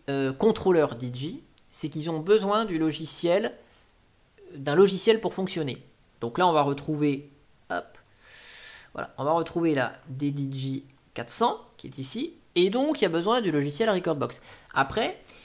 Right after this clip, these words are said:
si on veut mixer sous Linux, il y a une possibilité, hein, c'est de prendre un système D J tout en un.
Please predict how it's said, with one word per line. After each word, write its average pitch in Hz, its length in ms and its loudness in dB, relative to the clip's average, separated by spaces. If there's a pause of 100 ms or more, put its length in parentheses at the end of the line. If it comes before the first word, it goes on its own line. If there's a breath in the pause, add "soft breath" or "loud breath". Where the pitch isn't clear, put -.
(160 loud breath)
si - 320 0
on 240 160 2
veut 220 220 2
mixer 196 280 -2
sous 180 140 -4
Linux, 185 400 -4
il 208 60 -8
y 285 40 2
a 311 40 0
une 247 100 -2
possibilité, 214 560 -2
hein, 247 140 -8 (100)
c'est - 260 -2
de 202 80 4
prendre 262 460 -2
un 196 140 2
système 196 420 0
D 160 120 -4
J 160 200 -4
tout 143 200 -2
en 135 140 4
un. 247 180 0